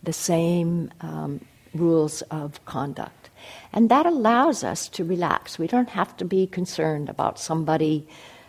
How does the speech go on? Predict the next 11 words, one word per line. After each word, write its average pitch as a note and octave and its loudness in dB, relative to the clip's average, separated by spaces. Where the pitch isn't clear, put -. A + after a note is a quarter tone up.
uh, C#3+ -4
taking F3 2
something C#3+ -2
or C#3 -2
harming D#3 2
us B2+ -6
or, D3 -4
um, D3+ -6
any D#3 -2
of D#3+ -8
the, C#3+ -6